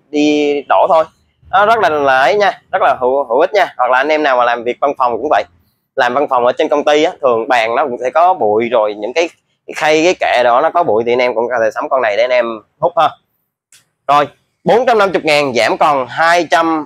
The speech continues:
sáu mươi ngàn. Ờ, còn đâu đó khoảng chưa tới chục con nha anh em. Chưa tới chục con ha. Thì con này anh em khi nào hết thì em sẽ thông báo cho anh em. Đó, hết thì em sẽ báo hết ha. Đó, con này thì rất là ok anh em,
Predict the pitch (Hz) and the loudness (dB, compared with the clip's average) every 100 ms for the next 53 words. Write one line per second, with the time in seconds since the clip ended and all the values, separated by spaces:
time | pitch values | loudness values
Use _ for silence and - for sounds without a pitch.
0 | - - 196 220 - 139 127 _ _ _ | -8 -2 0 0 0 -2 -2 _ _ _
1 | - 139 151 135 - 135 139 156 151 196 | -2 2 2 0 0 0 2 2 2 0
2 | 120 147 165 160 185 - 139 147 151 151 | -2 -2 0 0 -2 -2 0 2 0 0
3 | - _ _ - 151 170 175 - 147 160 | -4 _ _ -2 0 2 2 0 2 2
4 | 165 - 117 127 143 139 123 135 139 135 | 0 -4 -4 -2 0 0 0 0 0 -2
5 | 147 139 117 147 - 127 127 120 143 135 | -2 0 2 0 0 -2 -2 -4 -2 0
6 | 139 170 147 143 - _ - - _ - | 0 0 0 0 -4 _ -20 -20 _ 0
7 | 160 - 113 - _ - 170 202 135 120 | 0 -2 -14 -20 _ -2 0 2 0 0
8 | 120 165 185 214 175 127 _ _ _ _ | 0 2 0 2 0 -2 _ _ _ _
9 | _ _ _ _ _ _ _ - - - | _ _ _ _ _ _ _ -20 -20 -20
10 | - _ - - - _ - 175 190 170 | -20 _ -14 -14 -14 _ 0 0 2 2
11 | 165 151 147 147 202 190 160 160 175 170 | 2 2 2 2 2 2 0 2 2 2
12 | 175 | 0